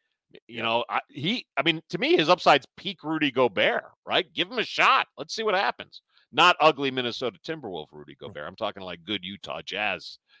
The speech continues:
Speaker 1: younger, pre-pandemic Rudy Gobert, before he touched
Speaker 2: Yeah,
Speaker 1: all
Speaker 2: and
Speaker 1: those microphones.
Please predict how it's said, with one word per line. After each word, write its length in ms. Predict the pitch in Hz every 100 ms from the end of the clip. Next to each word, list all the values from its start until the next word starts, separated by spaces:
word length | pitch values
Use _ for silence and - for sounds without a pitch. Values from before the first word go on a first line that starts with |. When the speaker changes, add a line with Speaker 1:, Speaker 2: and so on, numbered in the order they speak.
| _
Speaker 1:
younger, 500 | 110 135 101 76 - _ _ _ _ _ _
pre-pandemic 1040 | 135 120 - 113 101 117 123 98 - - _ _ _
Rudy 240 | 95 87 82
Gobert, 420 | 85 78 71 - _ _ _ _ _
before 120 | -
he 40 | 110
touched 220 | - 113
Speaker 2:
Yeah, 60 | 139
Speaker 1:
all 60 |
Speaker 2:
and 80 | 98
Speaker 1:
those 140 | 87 92
microphones. 600 | 98 - 95 - -